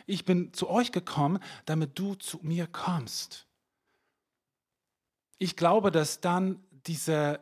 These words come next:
Brand gelöscht worden ist, hoffe ich. Ich glaube, dass Jesus diese Situation entschärft hat.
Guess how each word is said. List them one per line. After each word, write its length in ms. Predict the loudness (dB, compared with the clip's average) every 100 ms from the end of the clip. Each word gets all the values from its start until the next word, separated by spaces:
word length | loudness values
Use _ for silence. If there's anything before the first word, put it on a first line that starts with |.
| _
Brand 560 | -8 -4 -4 -4 -10 -16 _
gelöscht 400 | -6 -4 -6 -6
worden 240 | -6 -6
ist, 360 | -8 -10 -10 -8
hoffe 200 | -8 -6
ich. 240 | -8 -10 -14 _ _ -20 -20 -20 _
Ich 140 | -8 2
glaube, 240 | 2 4
dass 200 | 2 0
Jesus 360 | -2 -2 -4 -6 -14 -16 -10
diese 160 | -8
Situation 480 | -6 -4 -4 -2 -4
entschärft 800 | -4 -2 -2 0 -2 -4 -8 -10
hat. 340 | -10 -12 -12